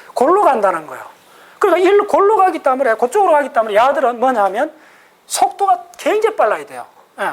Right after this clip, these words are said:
내가 이제 요거 적어줄게. 이게 바로 뭐냐면 보컬 폴더. 이게, 이게 뭐냐면요. 그러니까네 이백 포네메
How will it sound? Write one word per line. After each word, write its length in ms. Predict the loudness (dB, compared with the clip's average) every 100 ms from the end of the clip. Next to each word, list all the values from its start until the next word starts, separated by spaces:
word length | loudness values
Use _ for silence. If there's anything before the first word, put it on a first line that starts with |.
| -2
내가 160 | 0 2
이제 200 | 0 0
요거 180 | 0 0
적어줄게. 400 | -4 -8 -12 -10
이게 340 | -2 -2 0
바로 220 | 0 0
뭐냐면 280 | -4 -10 -6
보컬 300 | -4 -2 -4
폴더. 340 | -6 -10 -10 -20 _ _ _ _ -20 -20 -20 -12
이게, 600 | -4 2 2 2 0 -4 -10
이게 220 | -8 0 2
뭐냐면요. 720 | 2 0 0 -4 -6 -8 -10 -14 -20 -20 -20 -6
그러니까네 500 | -4 0 0 0 -6 -20 _ _ _ _ _ _ -20 -20 -8
이백 640 | 0 0 2 2 0 -8 -20 -20 -20 -20 -20 -20 -20 -20 -20 -4
포네메 640 | 0 2 2 2 0 -2